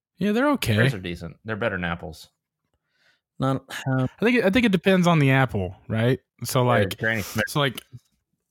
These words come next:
Speaker 1: I, I can get down on a Granny. I get, like, go through hankerings where I want a Granny Smith, but, like, those big fucking, uh, like, sugar. You ever had one of those, those candy apples?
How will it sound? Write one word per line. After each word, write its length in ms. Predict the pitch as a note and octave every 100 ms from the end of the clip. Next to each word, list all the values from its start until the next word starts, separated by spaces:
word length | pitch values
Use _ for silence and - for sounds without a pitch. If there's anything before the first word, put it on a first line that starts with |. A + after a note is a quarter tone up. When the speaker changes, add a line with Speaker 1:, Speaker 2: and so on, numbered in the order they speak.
| _ _ _ _ _ -
Speaker 1:
I, 240 | F#3 F3
I 40 | F#3
can 140 | G#3+
get 140 | G3
down 180 | F3+ F3+
on 80 | F3
a 40 | D#3
Granny. 260 | D#3+ E3
I 120 | C#3+
get, 180 | E3+ G#3+
like, 240 | E3 - C#3
go 160 | D3+
through 140 | D3 A2
hankerings 480 | B2 B2 A#2 A2+
where 100 | A2
I 40 | A2
want 140 | A2+
a 40 | G#2
Granny 240 | A2 A2
Smith, 300 | - A2+ A2
but, 80 | C3
like, 180 | C3 B2+
those 160 | B2+ A2
big 280 | C#3 C#3+
fucking, 460 | - D3+ C#3 C3 A#2+
uh, 420 | A2+ A2+ G#2 G2
like, 260 | - G#2 G2+
sugar. 300 | - C3+ C3
You 80 | D#3
ever 160 | F#3+
had 220 | E3 F3 D#3
one 120 | D3+
of 40 |
those, 160 | B2 A2+
those 200 | A#2+ -
candy 380 | - B2+ D3 D3+
apples? 480 | D#3 F3 F#3 -